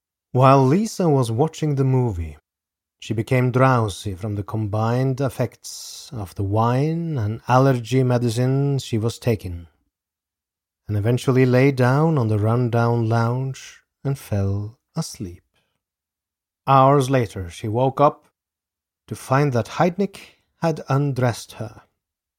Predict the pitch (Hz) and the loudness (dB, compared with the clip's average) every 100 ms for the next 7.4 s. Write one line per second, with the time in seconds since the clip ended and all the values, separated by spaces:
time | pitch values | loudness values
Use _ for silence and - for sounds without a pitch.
0 | _ _ - 107 127 123 - 117 110 123 | _ _ -8 2 4 4 2 0 0 0
1 | 117 110 110 - 117 110 95 101 - 208 | 0 -2 -6 -4 -2 -2 -4 -8 -4 -2
2 | 151 98 - _ _ _ _ _ _ _ | -2 -4 -12 _ _ _ _ _ _ _
3 | _ - - 104 - 131 131 151 143 139 | _ -12 -8 -8 -4 -2 0 0 2 0
4 | - - - - 123 139 156 123 107 107 | -2 -10 -20 -6 0 0 2 0 0 0
5 | 110 117 120 117 - - 107 98 104 113 | 0 0 -4 -8 -10 -6 -4 -2 0 0
6 | 117 113 113 107 - 120 110 107 110 _ | 2 0 -2 -4 -4 -2 -2 -2 -6 _
7 | _ _ - | _ _ -20